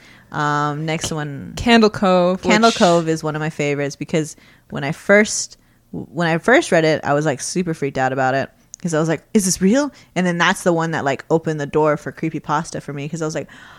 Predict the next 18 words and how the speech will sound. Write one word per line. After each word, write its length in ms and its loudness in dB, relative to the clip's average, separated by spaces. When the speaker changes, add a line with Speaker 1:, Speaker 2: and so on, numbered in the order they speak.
Speaker 1:
"Oh." 1600 6
Speaker 2:
It 120 10
was 240 6
just 200 0
that 140 8
twist 540 4
that, 280 4
like, 160 2
just 240 2
sends 340 0
shivers 400 0
down 200 -2
your 80 -10
spine 400 -4
whenever 280 -2
you 160 -2
read 180 -2
it. 260 -4